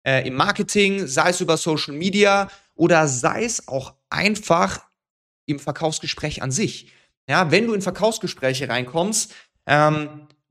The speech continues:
ungepflegt, ja, unrasiert, was weiß ich, im Tanktop oder in einem absolut n-, unpassenden Umfeld, ja, lass hinter dir eine Küche sein, brauchst du dich nicht wundern,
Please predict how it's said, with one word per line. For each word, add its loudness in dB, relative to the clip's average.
ungepflegt, 2
ja, 0
unrasiert, 2
was 2
weiß 2
ich, -6
im 0
Tanktop 2
oder 4
in 0
einem -6
absolut -2
n-, -6
unpassenden 0
Umfeld, -2
ja, 0
lass 0
hinter 0
dir 4
eine 6
Küche 2
sein, 2
brauchst 4
du 0
dich 2
nicht 4
wundern, 4